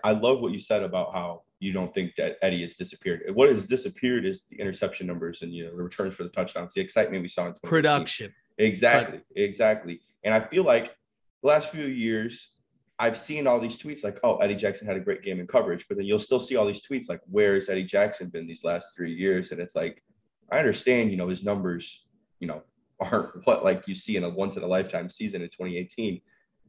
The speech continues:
Speaker 1: but he's still playing solid football. Like, he's not an awful player out there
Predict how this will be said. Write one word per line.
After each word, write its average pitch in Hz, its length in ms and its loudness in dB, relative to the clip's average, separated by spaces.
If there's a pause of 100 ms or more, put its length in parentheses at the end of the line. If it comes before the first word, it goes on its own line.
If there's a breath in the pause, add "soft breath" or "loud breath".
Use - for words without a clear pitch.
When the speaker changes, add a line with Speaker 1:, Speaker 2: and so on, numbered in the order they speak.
(180)
Speaker 1:
but 117 80 2
he's 110 80 0
still - 180 -2
playing 90 240 -2
solid 98 380 0
football. - 560 -2
Like, 90 340 -2
he's 120 240 -2
not - 300 -8 (160)
an - 240 -2
awful 104 520 4
player 90 380 0
out 85 240 -2
there 85 300 -2